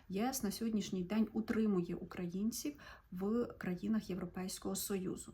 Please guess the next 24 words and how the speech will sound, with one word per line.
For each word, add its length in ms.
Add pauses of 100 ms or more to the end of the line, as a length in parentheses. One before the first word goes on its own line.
Ну, 200
звичайно, 480
не 120
тих, 260
які 180
працюють. 840 (400)
<laughs> 500
Далі 400
Комісія 520
Є 240
С 140
надає 340
політичну, 680
фінансову, 680
гуманітарну 800
допомогу 560
Україні 680
у 100
боротьбі 380
проти 300
російської 520
агресії. 540 (260)
Більше 380
того, 460